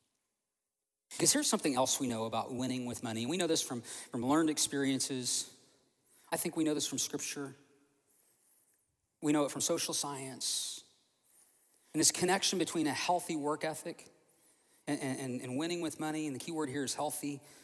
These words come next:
two things. Number one, a lazy work ethic can lead to financial poverty.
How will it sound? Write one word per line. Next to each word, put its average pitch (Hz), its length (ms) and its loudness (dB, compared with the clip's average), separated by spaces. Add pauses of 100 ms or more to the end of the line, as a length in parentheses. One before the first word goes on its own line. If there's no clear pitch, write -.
(160)
two 202 160 -2
things. - 520 0 (1300)
Number 165 180 2
one, 127 320 2 (300)
a 139 80 2
lazy 170 580 2
work 139 300 -2
ethic 113 440 -6 (520)
can 170 560 2
lead 113 380 -6
to 123 120 -8
financial 113 480 -6
poverty. 113 500 -8